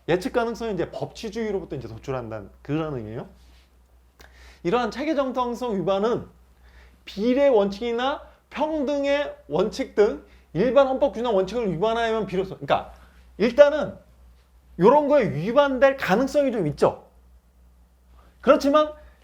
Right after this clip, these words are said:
이렇게 이게 체계 정당성에 위반된다고 해서 바로 위헌인 것은 아니고, 그러니까 요-, 요렇게, 요렇게 위반될 소지가 일단 있-, 있음을 인정하지만 바로 이렇게, 왜냐면 이렇게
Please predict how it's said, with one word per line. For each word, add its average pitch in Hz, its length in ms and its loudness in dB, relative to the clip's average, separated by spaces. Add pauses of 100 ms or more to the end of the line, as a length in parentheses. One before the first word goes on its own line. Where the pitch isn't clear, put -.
(160)
이렇게 214 380 0
이게 208 240 -8
체계 311 220 0
정당성에 269 800 0
위반된다고 254 580 2
해서 240 200 -4
바로 277 420 4
위헌인 220 440 -2
것은 220 220 -6
아니고, 175 500 -2 (1500)
그러니까 175 220 4
요-, 240 120 4
요렇게, 233 320 2 (380)
요렇게 220 280 2
위반될 247 560 4
소지가 330 480 4
일단 202 300 6
있-, 180 280 -8
있음을 254 320 -2
인정하지만 240 800 2 (800)
바로 277 420 6
이렇게, - 360 -4
왜냐면 214 280 4
이렇게 240 280 2